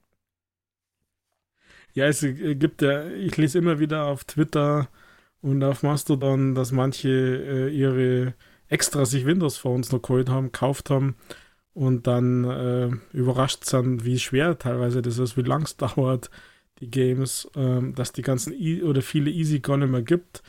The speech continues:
Da gibt's zwar irgendwie eine Möglichkeit, eine halblegale, dass man per Sideload irgendwie die Games irgendwie draufkriegt,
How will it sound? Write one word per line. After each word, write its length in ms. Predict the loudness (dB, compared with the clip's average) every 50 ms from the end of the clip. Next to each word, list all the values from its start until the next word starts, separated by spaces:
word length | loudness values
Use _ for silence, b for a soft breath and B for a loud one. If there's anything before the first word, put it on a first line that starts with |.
| b b b b b
Da 120 | b -10 -2
gibt's 280 | -2 -2 -2 -2 -8 -8
zwar 220 | -2 -2 -2 0
irgendwie 720 | 2 2 2 2 2 2 2 2 2 2 2 2 0 -2 -6 b b b b b b b _ _ _ _ _ _ _ _ _ _ _ _ _ _ _ _ _ _ _ _ _ _ _ -6
eine 140 | -4 -2 0
Möglichkeit, 760 | 2 2 2 2 0 -4 -4 -4 -2 0 0 0 0 0 0
eine 320 | 0 2 2 2 0 2
halblegale, 920 | 2 0 0 0 0 0 0 2 0 0 0 2 2 2 2 2 0 0
dass 260 | -2 -4 -6 -6 -6
man 100 | -6 -10
per 180 | -10 -8 -10 -10
Sideload 800 | -8 -6 -4 -2 -2 -2 -2 0 0 2 2 0 -2 -4 -10 -16 -8
irgendwie 280 | -6 -2 0 0 0 0
die 180 | -2 -6 -8
Games 540 | -4 0 0 0 2 0 -4 -4 -8 -12 -12
irgendwie 320 | -10 -6 -4 -2 -2 -2 -4
draufkriegt, 840 | -6 -6 -6 -6 -6 -6 -8 -10 -6 -4 -4 -4 -4 -8 -20 -20